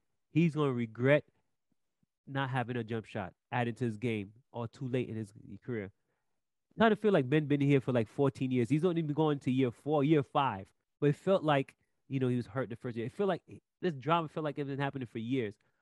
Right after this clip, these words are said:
But young fella, you gotta learn the hard way. The world do not revolve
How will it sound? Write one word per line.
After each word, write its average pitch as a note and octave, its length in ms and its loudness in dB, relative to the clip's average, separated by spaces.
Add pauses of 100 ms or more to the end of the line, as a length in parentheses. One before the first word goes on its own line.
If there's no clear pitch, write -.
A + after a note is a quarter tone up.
(140)
But D#3+ 180 0 (100)
young E3 240 0
fella, F#3 260 2
you C3 140 0
gotta C3 140 0
learn C#3 240 -2
the C3 80 -2
hard C3+ 340 2
way. A#2+ 200 -2
The G#2 160 -8
world A#2+ 340 -2
do A2 120 -2
not A2+ 300 0
revolve G#2 440 0